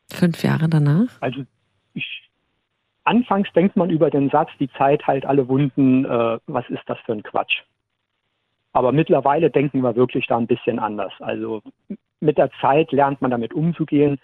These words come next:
Speaker 2: man lernt darüber zu sprechen, man lernt auch mit anderen darüber zu sprechen, außerhalb der Familie.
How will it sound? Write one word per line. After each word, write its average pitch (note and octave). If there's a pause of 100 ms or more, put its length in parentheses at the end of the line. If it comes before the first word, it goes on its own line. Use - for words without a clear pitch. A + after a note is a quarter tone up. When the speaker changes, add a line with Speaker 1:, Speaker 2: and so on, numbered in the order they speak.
(360)
Speaker 2:
man A#2
lernt C#3
darüber C3+
zu -
sprechen, C3+ (540)
man B2
lernt C#3+
auch C3
mit C3+
anderen D#3+
darüber A#2
zu A#2+
sprechen, -
außerhalb B2+
der A#2
Familie. A2+